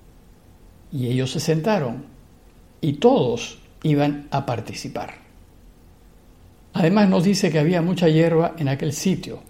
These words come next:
Para el mundo campesino se trataba de un lugar cómodo, como las casas en donde en los inicios se celebraban las Eucaristías.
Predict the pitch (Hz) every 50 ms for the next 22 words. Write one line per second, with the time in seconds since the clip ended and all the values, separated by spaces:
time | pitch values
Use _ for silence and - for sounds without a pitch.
0 | - - - - - - - - - - - 139 117 113 113 135 156 175 180 185
1 | 185 220 208 - 240 - - - 208 170 156 156 175 208 233 - - 165 143 143
2 | 143 143 139 165 160 165 160 156 151 147 143 139 135 131 135 147 147 147 143 -
3 | 151 127 110 110 - 107 107 120 - - - - - - - _ _ _ - -
4 | - - - - - - - - - - - - - - 120 117 123 117 117 -
5 | - - 190 190 190 - 220 - - 165 160 165 160 160 160 170 165 147 156 165
6 | - - 147 131 127 147 156 156 - 208 202 180 156 147 - - 180 - 185 -
7 | - 160 156 - 190 196 180 151 135 127 131 131 127 135 143 - - - - -
8 | - - - - - 156 147 139 131 - - 139 131 127 - 120 117 110 - -
9 | - - - 135 - - - - - -